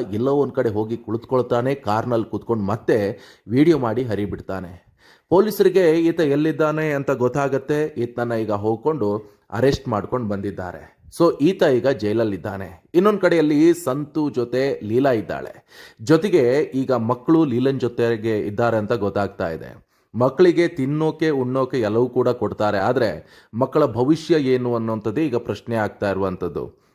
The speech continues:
ಇವರ ತೀಟೆಗೆ ಮತ್ತೇನಕ್ಕೋ ಮಕ್ಕಳನ್ನು ಹುಡ್ಸ್ಕೊಂಡ್ ಬಿಟ್ಟಿದ್ದಾರೆ. ಟೋಟಲ್ ನಾಲ್ಕು ಮಕ್ಕಳಿದ್ದಾರೆ. ಆ ಮಕ್ಕಳ ಭವಿಷ್ಯ ಏನು? ದಿನಂಪ್ರತಿ ಹೊಡೆದಾಟ,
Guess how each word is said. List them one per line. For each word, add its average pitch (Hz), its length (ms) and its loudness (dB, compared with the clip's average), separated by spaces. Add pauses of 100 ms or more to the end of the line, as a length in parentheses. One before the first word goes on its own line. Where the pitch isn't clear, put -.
ಇವರ 160 200 4 (480)
ತೀಟೆಗೆ 143 840 -6 (120)
ಮತ್ತೇನಕ್ಕೋ 139 600 2
ಮಕ್ಕಳನ್ನು 131 400 0
ಹುಡ್ಸ್ಕೊಂಡ್ 113 360 -2
ಬಿಟ್ಟಿದ್ದಾರೆ. 98 600 -4 (140)
ಟೋಟಲ್ 120 320 2
ನಾಲ್ಕು 117 400 0
ಮಕ್ಕಳಿದ್ದಾರೆ. 107 1040 -4
ಆ - 20 -6
ಮಕ್ಕಳ 131 320 2
ಭವಿಷ್ಯ 131 420 0
ಏನು? 107 340 -2 (280)
ದಿನಂಪ್ರತಿ 131 600 2
ಹೊಡೆದಾಟ, 107 540 0